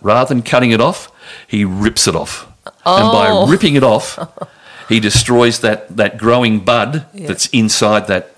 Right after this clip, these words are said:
Speaker 1: that plant.
Speaker 2: Okay.
Speaker 1: So it literally ripped off.
Speaker 2: Okay.
Speaker 1: You think, "Oh my God, it's, you know, he's gonna damage it," but that's
Speaker 2: It
Speaker 1: the best
Speaker 2: doesn't.
Speaker 1: way to treat suckers.
Speaker 2: Okay.
Speaker 1: Rip 'em off.
Speaker 2: Well, I have a, I, my crab apple that I'm looking at it out the win-, the kitchen window has a l-,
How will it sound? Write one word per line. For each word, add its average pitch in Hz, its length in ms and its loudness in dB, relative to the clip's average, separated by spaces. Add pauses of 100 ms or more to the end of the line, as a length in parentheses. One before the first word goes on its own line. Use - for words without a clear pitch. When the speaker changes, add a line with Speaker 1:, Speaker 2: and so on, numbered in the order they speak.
(140)
Speaker 1:
that 95 220 -6
plant. 107 380 -2 (120)
Speaker 2:
Okay. 151 300 -10
Speaker 1:
So 139 120 0
it 139 80 0
literally 156 300 0
ripped 175 300 -2
off. - 320 0 (140)
Speaker 2:
Okay. 156 340 -10
Speaker 1:
You 151 140 -2
think, 165 220 -2
"Oh 151 100 2
my 101 140 2
God, 135 260 0
it's, - 220 -6
you 123 100 -2
know, 110 60 0
he's 113 180 -4
gonna 98 160 -2
damage 135 420 -2
it," - 140 -12
but - 360 -4 (140)
that's - 300 -4
Speaker 2:
It 160 60 -2
Speaker 1:
the 160 60 -2
best 123 200 -2
Speaker 2:
doesn't. - 40 -2
Speaker 1:
way 120 100 4
to 120 60 -4
treat 120 300 -2
suckers. - 480 -4
Speaker 2:
Okay. 170 400 -8
Speaker 1:
Rip 147 180 2
'em 147 120 2
off. - 360 -4 (280)
Speaker 2:
Well, 214 140 -2
I 262 120 2
have 240 180 2
a, - 100 2
I, 202 140 0
my 208 180 0
crab 262 240 -2
apple 220 300 0
that 220 100 2
I'm 190 100 0
looking 208 220 -6
at 180 140 2
it - 160 -2
out 180 440 -2
the 180 60 -8
win-, 185 240 -6
the 190 80 -8
kitchen 190 300 -6
window 175 340 0
has 170 220 -6
a - 20 -6
l-, 165 200 -8